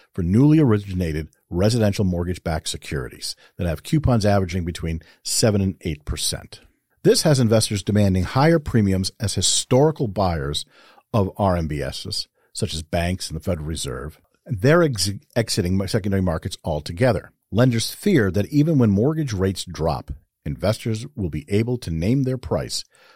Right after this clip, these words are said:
preventing rates from dropping as low as borrowers would like. Warns Ludden, "It could be that you see substantially worse economics for lenders even after we get through what we believe to be the hardest interest rate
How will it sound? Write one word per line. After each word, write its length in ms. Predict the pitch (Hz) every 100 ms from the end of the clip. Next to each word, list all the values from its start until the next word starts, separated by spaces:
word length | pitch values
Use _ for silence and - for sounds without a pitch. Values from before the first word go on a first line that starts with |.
| -
preventing 540 | - 85 120 143 156 95
rates 300 | 92 104 -
from 180 | 85
dropping 400 | 76 98 98 95 -
as 140 | 92
low 480 | 82 127 95 87 95 _ _
as 160 | 101 90
borrowers 540 | 90 78 73 73 -
would 160 | 78 92
like. 400 | 131 - - - _ _ _ _ _ _
Warns 340 | 110 120 120 104
Ludden, 360 | 113 151 233 - _ -
"It 160 | 147
could 180 | - 135
be 180 | 127 143
that 280 | 131 131 -
you 140 | 120
see 140 | - 117
substantially 640 | 120 - - 123 127 127
worse 280 | 113 123 -
economics 520 | 120 127 120 135 117 -
for 140 | 113
lenders 400 | 110 113 107 - _
even 340 | 143 147 139 - 113
after 400 | 127 151 - 117
we 100 | 98
get 220 | 95 -
through 340 | 92 85 82 - - _
what 140 | 98
we 160 | 123 135
believe 360 | 127 120 117 -
to 80 | 101
be 120 | 104
the 100 | 87
hardest 640 | - - 135 131 123 - _
interest 420 | 117 - 98 -
rate 320 | 92 92 90